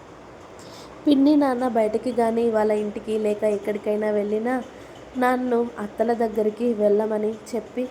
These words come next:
వెళ్ళేవాళ్ళు. కానీ నాకంటూ ఊహ తెలిసాక ఇప్పటికే నన్ను వాళ్ళు వాళ్ళ కన్న వాళ్ళకన్నా ఎక్కువగా చూస్తారు.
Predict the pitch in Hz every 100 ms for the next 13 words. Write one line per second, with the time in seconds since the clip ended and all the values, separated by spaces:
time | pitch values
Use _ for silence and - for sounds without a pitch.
0 | - 220 208 208 220 214 208 214 214 -
1 | - - - 277 277 262 254 226 208 208
2 | 208 240 233 240 214 226 226 226 226 226
3 | 220 202 240 233 - - - - - 285
4 | 311 294 285 254 247 226 208 208 208 208
5 | 208 208 214 202 202 202 208 202 208 233
6 | 240 233 240 220 220 247 233 - - -
7 | 214 208 - 202 196 214 240 - 226 -
8 | 214 202